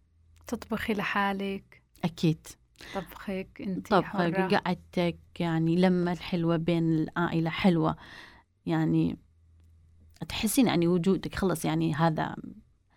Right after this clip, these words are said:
Speaker 2: هذا بلدك، هذا بيتك.
Speaker 1: ب-، بيتك تحول لبلدك
Speaker 2: بلد،
Speaker 1: الخاص.
Speaker 2: أي، خاص. يعني شلون تقول ك-، خس-، تسو-، تسويها كبلد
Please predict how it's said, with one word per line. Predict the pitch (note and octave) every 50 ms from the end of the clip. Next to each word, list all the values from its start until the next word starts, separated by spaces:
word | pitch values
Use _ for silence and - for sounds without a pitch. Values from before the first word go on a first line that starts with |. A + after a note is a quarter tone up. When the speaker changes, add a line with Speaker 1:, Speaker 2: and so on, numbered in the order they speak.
| _ _ -
Speaker 2:
هذا | - G#3+ G#3 G3+
بلدك، | F#3 F3+ G#3 G#3+ F#3 D#3+ D#3+ E3+ E3 D#3+ -
هذا | - F3+ F3 E3 E3 D#3+
بيتك. | D#3 D#3 E3 E3 F3+ F#3+ E3+ D#3+ - D#3+ - - - - - _ - - - _ - - _ _ _ _ _ _ _ _ _ _ - -
Speaker 1:
ب-، | G3 G3 B3 B3+ - G3
بيتك | G3+ B3 C4+ B3+ - D4+ D4 -
تحول | - - C4+ C4 C4 A#3+
لبلدك | A3+ G#3 G#3+ B3 A#3+ A3+ - F#3
Speaker 2:
بلد، | F#3+ F#3
Speaker 1:
الخاص. | F3 - G3+ F3+ -
Speaker 2:
أي، | F#3+ F3+ D#3+ - - _ -
خاص. | - - E3 D#3 - - - - - _ _ _ _ _ _ _ _ - - - _ _ - - - - - F#3
يعني | F#3 F#3 F#3+ F#3
شلون | E3+ - A3+ G#3+ G3 -
تقول | F#3+ F#3+ F#3
ك-، | F#3 - - -
خس-، | - - G3 -
تسو-، | - E3+ F#3+ - - G3+ F#3+ - F#3
تسويها | F3+ - - - F#3+ G3+ A#3 A#3 A#3
كبلد | A3+ - G3+ F#3 F3+ A3+ A#3+ A#3+ A#3 G3 G3